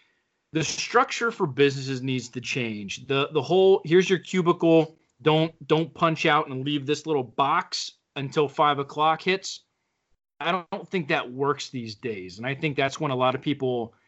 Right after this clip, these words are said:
hate their job. They hate going to work. Their productivity suffers. Their energy suffers. Um, so, you know, I, I think businesses are, are,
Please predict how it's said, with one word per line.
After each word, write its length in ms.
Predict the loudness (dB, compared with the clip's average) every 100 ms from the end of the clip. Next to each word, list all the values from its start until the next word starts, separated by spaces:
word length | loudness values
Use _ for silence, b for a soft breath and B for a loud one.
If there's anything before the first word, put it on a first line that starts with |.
| _ _ -4
hate 260 | 0 0
their 140 | -4 -4
job. 440 | 0 2 2 0
They 100 | -6
hate 260 | -8 -10 -6
going 320 | -6 -6 -8
to 120 | -8
work. 340 | -4 -4 -4
Their 80 | -10
productivity 600 | -12 -10 -8 -6 -4 -4
suffers. 640 | -4 -2 -2 -2 -4 -4
Their 180 | -8 -6
energy 380 | -2 -2 -4 -6
suffers. 720 | -2 0 0 -2 -2 -4 -8 -16 _ _ _ _ _ _ _ -14
Um, 600 | -8 -6 -6 -6 -8 -10 _ _ _ _ _ _ _ _ _ _ _
so, 400 | 0 4 4 0 -6
you 80 | -6
know, 120 | -4
I, 320 | -4 -4 -2
I 40 | -2
think 320 | 0 -2 -4 -12 -2
businesses 640 | -2 -2 -4 -6 -8 -12 _
are, 60 |
are, 40 | -6